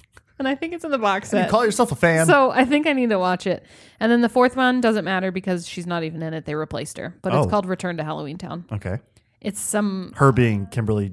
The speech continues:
Speaker 1: J
Speaker 2: J
Speaker 1: Brown.
Speaker 2: Brown?
Speaker 1: Yeah,
Speaker 2: Oh,
Speaker 1: she's the
Speaker 2: okay.
Speaker 1: main character, Marnie. They replaced her with somebody else in this one, so, uh, it doesn't matter. But let's talk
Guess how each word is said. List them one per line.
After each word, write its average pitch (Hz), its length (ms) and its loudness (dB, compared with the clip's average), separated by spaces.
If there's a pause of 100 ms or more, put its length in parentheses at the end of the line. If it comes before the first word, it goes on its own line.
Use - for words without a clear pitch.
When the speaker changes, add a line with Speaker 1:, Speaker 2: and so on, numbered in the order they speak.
(160)
Speaker 1:
J 208 200 -2
Speaker 2:
J 214 40 0
Speaker 1:
Brown. 185 220 0
Speaker 2:
Brown? 139 140 -2
Speaker 1:
Yeah, 196 180 -2
Speaker 2:
Oh, 208 100 -2
Speaker 1:
she's 208 160 -2
the 214 60 -2
Speaker 2:
okay. 214 80 0
Speaker 1:
main 208 100 0
character, 190 320 -4
Marnie. 175 380 -8 (120)
They 202 140 0
replaced 196 400 -2
her 185 80 -4
with 180 140 -4
somebody 180 280 -4
else 175 220 -4
in 185 60 -6
this 185 180 -6
one, 180 160 -6
so, 175 340 -8 (1160)
uh, 196 200 2 (340)
it 240 140 0
doesn't 214 220 0
matter. 190 340 -4 (1400)
But - 560 4 (1000)
let's 220 380 -4
talk - 480 -8